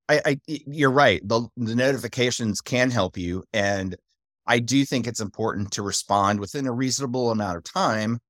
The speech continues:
if somebody's making comments on your content.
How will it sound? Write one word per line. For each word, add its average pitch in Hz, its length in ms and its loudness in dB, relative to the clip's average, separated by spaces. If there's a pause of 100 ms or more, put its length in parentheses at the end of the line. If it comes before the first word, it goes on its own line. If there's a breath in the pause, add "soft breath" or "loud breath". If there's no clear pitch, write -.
(200)
if 123 160 -2
somebody's 135 500 0
making 110 320 -4
comments 107 760 -2
on 92 500 -2
your 98 220 -14
content. 117 500 -4